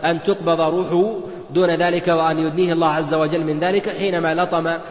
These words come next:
ملك الموت ففقع عينه، والحديث بطوله يأتي ذكره بإذن الله تعالى.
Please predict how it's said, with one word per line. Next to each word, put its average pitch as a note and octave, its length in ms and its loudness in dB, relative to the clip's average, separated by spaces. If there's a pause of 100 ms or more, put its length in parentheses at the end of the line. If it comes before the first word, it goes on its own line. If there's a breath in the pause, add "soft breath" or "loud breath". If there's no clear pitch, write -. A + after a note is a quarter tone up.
(240 loud breath)
ملك E3 340 -2
الموت E3+ 360 -2
ففقع D#3+ 520 2
عينه، E3+ 300 0
والحديث E3+ 440 0
بطوله D#3+ 420 0
يأتي E3 340 0
ذكره E3 340 0
بإذن D#3+ 300 -2
الله D#3 240 0
تعالى. D#3 400 2